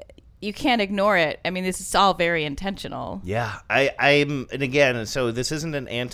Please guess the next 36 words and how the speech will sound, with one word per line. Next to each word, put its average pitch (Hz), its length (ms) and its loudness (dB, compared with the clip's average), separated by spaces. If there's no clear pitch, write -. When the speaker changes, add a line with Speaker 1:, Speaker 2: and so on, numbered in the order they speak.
Speaker 2:
anti-military. 104 760 -2
I 101 60 0
mean, 104 160 -4
we 104 80 -4
could 104 140 -10
have 151 240 0
a 107 40 -4
conversation, 92 760 -8
some 117 220 -2
other 98 160 0
podcast 107 720 0
about 90 460 -2
feelings 98 520 -4
about 98 200 -8
the - 120 -4
military, 113 380 -2
but 104 140 -2
just - 120 -2
Speaker 1:
Well, 240 80 4
we 262 80 6
Speaker 2:
from 269 80 6
a 285 100 8
Speaker 1:
may 254 100 6
be, - 100 2
we 226 80 6
may 262 120 6
be 254 100 4
about 175 280 4
to 190 60 -2
have 170 180 0
one 160 180 -4
because, 165 340 -4
like, 180 200 -6
it 202 200 0
gets 185 260 2
worse. 160 520 -4